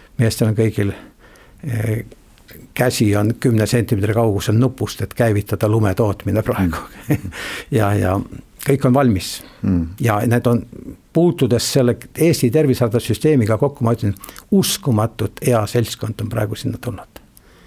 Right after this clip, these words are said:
Speaker 1: Just paikkonna jaoks. Ja, ja ma tõstan mütsi nende eest maha ja et tunnen kahjuks, et praegu, näed, talv on selline.
Speaker 2: Aitäh sulle, et sa saatesse tulid. Mul on rõõm, rõõm näha, et,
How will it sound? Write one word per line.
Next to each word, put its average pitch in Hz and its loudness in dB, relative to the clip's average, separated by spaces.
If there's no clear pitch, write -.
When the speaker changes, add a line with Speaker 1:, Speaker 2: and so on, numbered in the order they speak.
Speaker 1:
Just - -2
paikkonna 131 0
jaoks. 104 -4
Ja, 120 -4
ja 123 -4
ma 120 -2
tõstan 110 -2
mütsi 110 -2
nende 110 -4
eest - -8
maha 117 -4
ja 110 -4
et - -18
tunnen 110 0
kahjuks, 104 -2
et - -10
praegu, 110 -4
näed, 104 -6
talv 107 -2
on 113 -6
selline. - -6
Speaker 2:
Aitäh 139 2
sulle, 120 2
et 120 -2
sa - -2
saatesse 131 -2
tulid. 156 0
Mul 123 4
on 123 2
rõõm, 143 4
rõõm 135 2
näha, 110 2
et, 98 -2